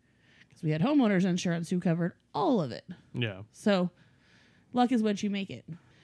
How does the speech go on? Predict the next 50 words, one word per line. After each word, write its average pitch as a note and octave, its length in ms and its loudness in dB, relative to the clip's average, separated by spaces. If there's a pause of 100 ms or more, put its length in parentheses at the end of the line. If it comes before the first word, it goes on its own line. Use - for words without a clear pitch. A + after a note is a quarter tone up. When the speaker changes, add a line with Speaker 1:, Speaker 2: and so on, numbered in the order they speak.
(180)
Speaker 2:
And - 100 4
Speaker 1:
think C#3+ 120 8
Speaker 2:
home A3+ 240 12
Speaker 1:
those - 100 -6
Speaker 2:
and F3+ 120 6
where A3+ 120 12
you B3+ 60 10
make D4 220 10
it. A2 100 -4 (920)
Yeah, F#3+ 120 8
you B2 140 6
like C3+ 160 4
seeing D#3 200 2
homos D3 360 4
naked. D#3 360 0
I A2+ 160 -6 (240)
Speaker 1:
<laughs> D#4+ 380 6
Speaker 2:
don't. C3+ 280 2 (200)
I, B2+ 240 -4
that's D3+ 200 -6
cool. F#3+ 280 4
Speaker 1:
I C#4 60 4
guess E4+ 240 6
it G#4+ 100 2
kinda D#4 240 6
goes B3 240 4
back B3 260 4
to B3 60 -4
that A#3 140 2
whole, A#3+ 200 2
you A3+ 120 2
know, A3 260 2 (960)
saying C4+ 680 6
po-, A#3 260 0
positive C4+ 440 2
affirmations A#3+ 760 2
to A3+ 120 -2
yourself G3+ 360 4
in G#3+ 140 4
the F#3+ 60 4
mirror. G3 520 2
Speaker 2:
Yeah. A2 280 -2 (960)
Speaker 1:
You E3+ 180 -6
know, F#3 340 -6 (640)
life G3+ 280 4
is G3+ 120 4
what A#3+ 300 2
you G#3 80 2
make C#3 240 0
it. F3+ 200 -4